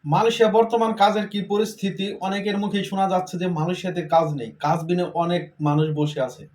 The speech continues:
অনেকের কপালে খাবার মিলছে না, অনেকের কপালে রুম মিলছে না। এটা কি বাস্তব? তো অবশ্যই সবাইকে বলবো, এগুলা যদি আপনাদের জানার ইচ্ছা থাকে বা আপনি যদি মালয়েশিয়াতে আসার জন্য আগ্রহী থাকেন, অবশ্যই এই ভিডিওটি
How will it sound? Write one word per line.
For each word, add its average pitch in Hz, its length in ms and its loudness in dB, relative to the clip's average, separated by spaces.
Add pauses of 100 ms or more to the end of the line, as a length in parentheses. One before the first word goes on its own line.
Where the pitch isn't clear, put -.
(500)
অনেকের 196 380 2
কপালে 190 360 2
খাবার 180 320 2
মিলছে 170 280 0
না, 131 100 -2 (140)
অনেকের 185 360 -2
কপালে 185 340 0
রুম 170 240 0
মিলছে 160 300 0
না। 110 100 -10 (120)
এটা 170 220 -2
কি 175 120 -4
বাস্তব? 170 420 0 (1000)
তো 185 100 -2
অবশ্যই 208 400 4
সবাইকে 202 320 0
বলবো, 202 240 0 (140)
এগুলা 180 300 4
যদি 185 200 -2
আপনাদের 190 380 0
জানার 180 300 0
ইচ্ছা 180 200 -4
থাকে 180 220 -4
বা 165 140 2 (140)
আপনি 156 220 -6
যদি 175 180 -2
মালয়েশিয়াতে 165 520 -2 (460)
আসার 180 320 0
জন্য 190 180 0 (200)
আগ্রহী 175 300 2
থাকেন, 185 300 -4 (120)
অবশ্যই 190 460 -2
এই 170 140 2
ভিডিওটি 180 400 -2